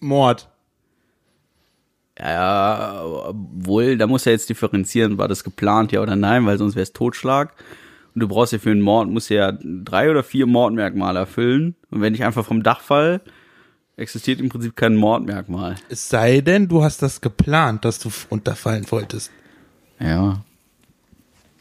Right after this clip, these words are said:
Speaker 2: Tu ich ja nicht. Glaub ich. Obwohl, jetzt haben wir drüber gesprochen, ne? Das könnte,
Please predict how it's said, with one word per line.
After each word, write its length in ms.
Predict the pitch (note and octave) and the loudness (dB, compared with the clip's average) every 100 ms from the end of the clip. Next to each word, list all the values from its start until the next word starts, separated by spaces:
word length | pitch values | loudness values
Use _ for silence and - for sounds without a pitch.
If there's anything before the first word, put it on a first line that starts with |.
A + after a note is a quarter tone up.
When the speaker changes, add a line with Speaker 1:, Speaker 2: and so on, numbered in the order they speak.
| _ - - - - | _ -20 -20 -20 -4
Speaker 2:
Tu 100 | - | 2
ich 100 | G#2 | 2
ja 80 | - | 2
nicht. 240 | E2+ F#2+ - _ _ _ _ _ - - _ _ _ _ _ _ _ - | 0 -2 -10 _ _ _ _ _ -20 -20 _ _ _ _ _ _ _ -8
Glaub 260 | E2+ E2 | -6 -6
ich. 180 | G2+ - _ | -10 -20 _
Obwohl, 240 | - G2 G#2 | -2 2 4
jetzt 160 | G2+ | 4
haben 80 | G#2+ | 2
wir 60 | A2 | 4
drüber 180 | G#2 G#2 | 4 2
gesprochen, 480 | G#2 - G#2+ E2 F2+ | 0 0 -2 0 -4
ne? 160 | A2 - | -4 -8
Das 160 | - - - | -20 -20 -6
könnte, 480 | G2+ G#2 G#2+ G#2 | -2 -2 -2 -2